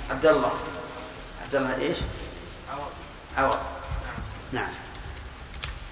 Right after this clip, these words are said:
Speaker 1: وش هي مسألة العينة؟
Speaker 2: مسألة العينة أن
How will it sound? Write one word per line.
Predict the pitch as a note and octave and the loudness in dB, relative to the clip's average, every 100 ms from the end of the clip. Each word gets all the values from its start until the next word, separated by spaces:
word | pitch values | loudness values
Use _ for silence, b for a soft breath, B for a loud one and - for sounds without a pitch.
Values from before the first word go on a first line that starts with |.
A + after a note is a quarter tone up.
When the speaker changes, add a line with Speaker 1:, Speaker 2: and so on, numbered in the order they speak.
| - - | -10 2
Speaker 1:
وش | E3 D#3+ | 4 6
هي | C3+ | 4
مسألة | B2+ A2+ G#2+ | 4 0 -2
العينة؟ | G#2 F#2 - - - - - - - - - - | -2 -4 -8 -10 -10 -10 -10 -10 -10 -10 -10 -10
Speaker 2:
مسألة | - - - | -8 -8 -8
العينة | - - - - - - - - - - - - - - - - - F#5 | -8 -8 -8 -10 -10 -12 -12 -12 -12 -14 -14 -14 -14 -14 -16 -14 -10 -8
أن | E3+ F3+ | -6 -6